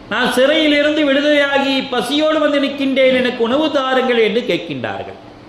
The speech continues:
உணவு வாய்க்கு கொண்டு போனது சிறை வாசலில் வந்து நிற்கின்ற அந்த கைதியுடைய வாயிற்கே கொண்டு செல்லுகின்றது. மூன்று நாட்கள் பசியோடு இருந்த வேதனை,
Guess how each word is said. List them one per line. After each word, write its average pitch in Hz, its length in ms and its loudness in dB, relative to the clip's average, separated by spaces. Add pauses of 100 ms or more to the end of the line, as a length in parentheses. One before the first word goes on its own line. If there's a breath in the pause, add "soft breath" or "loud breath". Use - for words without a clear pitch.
(1300)
உணவு 156 380 2
வாய்க்கு 156 480 0 (120)
கொண்டு 170 260 2
போனது 135 600 0 (440)
சிறை 165 460 2
வாசலில் 160 640 0
வந்து 156 240 0
நிற்கின்ற 147 500 -2
அந்த 127 320 -2 (120)
கைதியுடைய 180 720 2
வாயிற்கே 156 640 0
கொண்டு 131 240 2
செல்லுகின்றது. 107 640 -2 (1200)
மூன்று 165 420 2
நாட்கள் 151 480 0
பசியோடு 165 720 2
இருந்த 147 280 0
வேதனை, 170 680 2